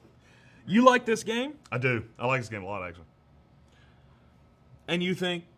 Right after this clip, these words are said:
Speaker 1: Cincinnati rolls?
Speaker 2: They don't roll, but they're gonna win.
Speaker 1: Mm-hmm.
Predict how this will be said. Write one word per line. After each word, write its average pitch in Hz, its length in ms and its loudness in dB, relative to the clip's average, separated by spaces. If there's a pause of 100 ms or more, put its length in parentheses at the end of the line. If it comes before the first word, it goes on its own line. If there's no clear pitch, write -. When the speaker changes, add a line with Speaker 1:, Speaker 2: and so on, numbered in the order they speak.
Speaker 1:
Cincinnati 160 560 -8
rolls? 170 360 -6 (1040)
Speaker 2:
They 262 100 4
don't 190 140 2
roll, 113 360 -2 (180)
but 135 100 -12
they're 127 100 -6
gonna 92 120 -10
win. 87 160 -14 (200)
Speaker 1:
Mm-hmm. 110 240 -12